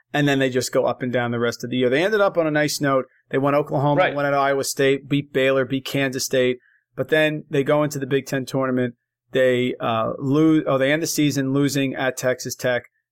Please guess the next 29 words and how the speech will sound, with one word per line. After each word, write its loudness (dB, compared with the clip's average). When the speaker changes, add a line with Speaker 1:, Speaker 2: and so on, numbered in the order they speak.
Speaker 1:
Then 0
they 0
start 0
the -12
Speaker 2:
Yep. 0
Speaker 1:
Big -4
Ten -4
tournament. -2
They 0
lose 0
in -2
overtime -2
to -8
Kansas -6
State, 0
and 0
then 0
of -6
course -2
they -2
play -4
Syracuse, 0
and -4
we -4
know -4
how -4
that -8
went. -10
So -2